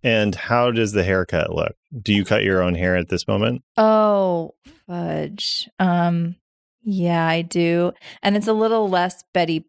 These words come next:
Speaker 2: Page and more, uh, front bowl cut.
Speaker 1: Mm.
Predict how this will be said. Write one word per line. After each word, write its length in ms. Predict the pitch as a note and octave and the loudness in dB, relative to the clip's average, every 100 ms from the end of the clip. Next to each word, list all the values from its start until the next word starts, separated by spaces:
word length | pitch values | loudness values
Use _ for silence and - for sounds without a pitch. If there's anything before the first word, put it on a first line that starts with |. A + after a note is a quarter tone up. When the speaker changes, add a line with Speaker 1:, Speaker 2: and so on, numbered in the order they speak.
| _ - | _ -10
Speaker 2:
Page 760 | - E3 D#3 D#3 D3+ E3+ - - | -2 0 2 0 -2 -4 -8 -4
and 220 | D#3+ D#3+ | -2 0
more, 840 | D#3 D#3 D3+ D3 D3 D3 D3 E3+ _ _ _ _ _ - | 0 0 0 0 0 0 -2 -6 _ _ _ _ _ -2
uh, 360 | G2+ D2 C2+ - - - - - | 0 0 -4 -6 -12 -16 -20 -16
front 460 | - G#3+ F#3 - - | -4 0 0 0 0
bowl 200 | D3+ D#3 | 0 0
cut. 480 | - A#2+ - - - _ - | -2 -2 -2 -10 -12 _ -2
Speaker 1:
Mm. 340 | G#2+ G2 F2 | 0 2 2